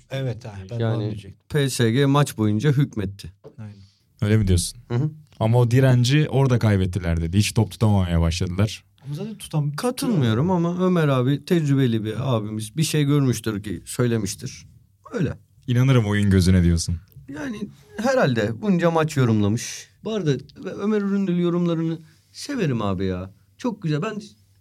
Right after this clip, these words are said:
Speaker 2: ya bana hitap ediyor, öyle söyleyeyim. Bana tak-, tek-, taktik bilmem ne şu bu, onun hızı, pas şeyi falan. Sı-, biliyorsunuz sıkılıyorum. Sanki şey, üniversite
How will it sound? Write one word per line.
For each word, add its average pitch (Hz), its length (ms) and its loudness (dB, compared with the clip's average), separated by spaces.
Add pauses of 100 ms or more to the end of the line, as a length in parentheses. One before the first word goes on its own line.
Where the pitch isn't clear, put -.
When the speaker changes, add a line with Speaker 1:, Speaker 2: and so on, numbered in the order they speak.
(200)
Speaker 2:
ya 208 140 -6
bana 262 180 2
hitap 214 360 4
ediyor, 160 300 6
öyle 147 180 4
söyleyeyim. 107 420 -6 (140)
Bana 165 200 -6 (100)
tak-, - 280 -2
tek-, - 260 -4
taktik 208 500 -4
bilmem 202 440 0
ne 190 100 -2
şu 190 460 -2
bu, 208 300 -2 (140)
onun 214 380 -2
hızı, 202 300 -4
pas 220 180 -4
şeyi 208 340 -6
falan. 214 260 -6 (320)
Sı-, - 340 -8 (140)
biliyorsunuz 165 540 2
sıkılıyorum. 202 600 0 (300)
Sanki 190 500 -4
şey, - 380 -4 (240)
üniversite 185 640 2